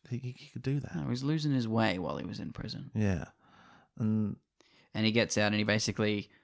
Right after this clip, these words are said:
Speaker 2: is, like,
Speaker 1: And he
Speaker 2: hell-bent on killing Barrett because
Speaker 1: Yeah, and he just kinda loses it at that girl's apartment. He's apologetic, but he,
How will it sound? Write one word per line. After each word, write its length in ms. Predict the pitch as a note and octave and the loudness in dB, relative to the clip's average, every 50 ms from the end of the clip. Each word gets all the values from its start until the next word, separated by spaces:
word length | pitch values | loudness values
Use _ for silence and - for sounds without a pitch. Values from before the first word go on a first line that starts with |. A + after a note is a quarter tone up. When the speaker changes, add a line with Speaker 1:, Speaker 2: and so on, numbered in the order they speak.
| _ _ _ - - | _ _ _ -4 0
Speaker 2:
is, 560 | - G#2+ G#2 F2+ E2+ - - - - - - - _ _ _ _ _ _ _ | 2 2 4 2 2 0 0 0 0 -2 -6 -12 _ _ _ _ _ _ _
like, 280 | - G#2+ F#2 D2 - - | 0 0 0 0 -2 -4
Speaker 1:
And 80 | C3 | -2
he 60 | B2+ B2 | 6 8
Speaker 2:
hell-bent 440 | B2 A#2+ A#2 G#2 A#2 A#2 A#2 A2+ | 8 8 10 8 8 6 6 6
on 140 | A#2+ A2 A2 | 4 4 2
killing 480 | A2 - - B2 A2+ A2 A2+ A2 A2 G#2+ | 2 2 4 4 6 6 6 4 4 6
Barrett 460 | A2 G#2+ G#2+ A2 A#2+ A#2 - - - | 6 6 8 8 6 6 4 0 -2
because 180 | - G#2+ - B2+ | -4 0 4 6
Speaker 1:
Yeah, 240 | B2 A#2 A2 G#2 G#2 | 8 8 8 8 8
and 80 | G2+ | 8
he 60 | A2+ B2 | 6 6
just 140 | C#3 C#3 | 4 6
kinda 160 | - D3 C3 B2 | 6 6 8 8
loses 420 | A#2+ A2+ A#2 A#2+ A#2+ A#2 A2 G#2 | 10 10 10 10 10 8 6 4
it 80 | G#2+ F#2 | 2 4
at 80 | F#2+ | 4
that 240 | G#2+ G#2 F#2+ E2 - - - - - _ _ _ _ _ - | 4 4 4 2 -2 -8 -14 -20 -20 _ _ _ _ _ -2
girl's 240 | A2 G#2 G2 - | 0 0 0 0
apartment. 340 | G2+ - - G2+ F#2+ G#2 G#2+ | 0 0 0 2 4 4 4
He's 120 | A2+ G#2+ A2 | 4 4 2
apologetic, 720 | G#2 - - C#3+ C3+ A#2 G#2+ G#2+ A#2 A2+ G2+ G2 F#2 - - - - - _ _ _ _ | 2 4 6 6 6 6 6 6 6 6 6 6 2 0 -6 -14 -20 -20 _ _ _ _
but 180 | G2+ F2+ - - | 0 0 0 -2
he, 200 | - A2+ G#2 | -2 0 2